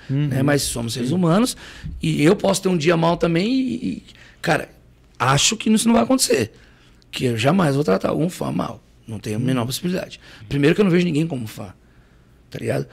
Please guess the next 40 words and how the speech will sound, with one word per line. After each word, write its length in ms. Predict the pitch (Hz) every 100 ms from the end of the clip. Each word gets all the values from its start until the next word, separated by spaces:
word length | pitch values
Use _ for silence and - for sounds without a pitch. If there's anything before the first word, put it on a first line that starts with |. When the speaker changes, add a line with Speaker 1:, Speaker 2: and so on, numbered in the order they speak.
| - -
Speaker 2:
Por 120 | - 151
exemplo, 340 | 139 143 143
hoje, 260 | 139 160 156
eu, 120 | 139
eu 220 | - 156 247
admiro 300 | 202 160 160
as 80 |
pessoas. 340 | 156 117 - 104
Eu 80 | 110
não, 100 | -
eu 100 | 123
não 80 | 143
idolatro 500 | 180 196 143 - -
ninguém, 320 | 214 233 131
parça. 340 | 120 113 113 - - - - _
Eu 80 | 123
não 60 | 123
idolatro 360 | 135 127 127
ninguém. 380 | 147 180 131 98 - - - -
Mas 180 | - 101
tenho 120 | -
admiração 500 | 135 139 165 156 -
e 40 | 131
respeito. 420 | 165 - 110 -
Pô, 160 | - 107
joguei 220 | 98 101
com 80 | 107
o 40 |
Romário, 460 | 117 113 110 143 185 - - - -
fiquei 160 | -
feliz 240 | 104 104 110
pra 140 | 143
caralho. 220 | - -
Romário 220 | 117 156 180
não 40 |
fez 200 | 196 233
nada, 240 | 165 123 110
anulei 260 | 190 196
o 40 | 156
Romário. 360 | 131 95 -